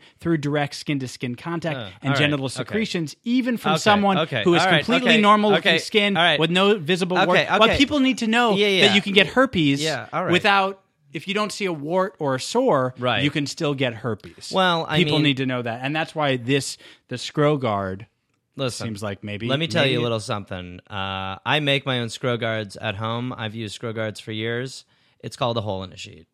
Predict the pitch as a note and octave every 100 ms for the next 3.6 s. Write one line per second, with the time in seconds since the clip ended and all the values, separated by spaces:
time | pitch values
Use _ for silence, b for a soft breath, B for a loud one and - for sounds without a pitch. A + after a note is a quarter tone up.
0 | _ A2 G#2 G2+ G2+ G2+ - A#2 - A2+
1 | G2+ F#2 G#2+ G2 D3+ D#3 C3+ B2 A#2 A2
2 | G#2 b b b b C3 C3 A#2 A#2 A#2
3 | - C#3+ D3 C3+ B2 A2+